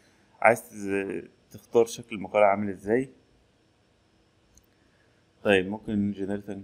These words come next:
كارد، ممكن excuse رايت، رايت، آه، رايت، آه، رايتنج،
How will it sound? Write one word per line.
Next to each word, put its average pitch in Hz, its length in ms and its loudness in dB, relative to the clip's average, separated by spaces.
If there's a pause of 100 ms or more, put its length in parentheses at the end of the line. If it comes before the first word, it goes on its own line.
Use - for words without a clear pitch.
(120)
كارد، 104 320 0
ممكن 95 520 -14
excuse 98 540 -18
رايت، 98 380 -2
رايت، 98 360 -4
آه، 95 220 -6
رايت، 98 340 -10
آه، 92 420 -12
رايتنج، 101 380 -4